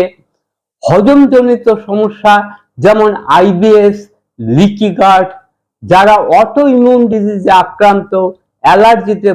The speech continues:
ভুগছেন বা টক্সিন ওভারলোডে ভুগছেন, তাদের জন্য লিভার ক্লিন করার জন্য, আবার বিভিন্ন ধরনের ক্যান্সার, বিশেষ করে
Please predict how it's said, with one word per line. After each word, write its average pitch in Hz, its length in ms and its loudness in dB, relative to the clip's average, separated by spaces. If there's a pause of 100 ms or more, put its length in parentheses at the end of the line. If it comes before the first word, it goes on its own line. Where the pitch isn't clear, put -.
ভুগছেন 180 480 -4 (380)
বা 180 80 2 (200)
টক্সিন 233 480 -2 (140)
ওভারলোডে 190 760 0 (120)
ভুগছেন, 175 440 -2 (280)
তাদের 170 300 0 (100)
জন্য 180 200 -2 (220)
লিভার 175 340 0 (180)
ক্লিন 180 240 -4 (140)
করার 170 260 2 (100)
জন্য, 156 240 0 (540)
আবার 208 240 2 (160)
বিভিন্ন 240 320 -2 (160)
ধরনের 220 360 -2 (140)
ক্যান্সার, 214 480 0 (160)
বিশেষ 208 280 -4 (120)
করে 214 180 2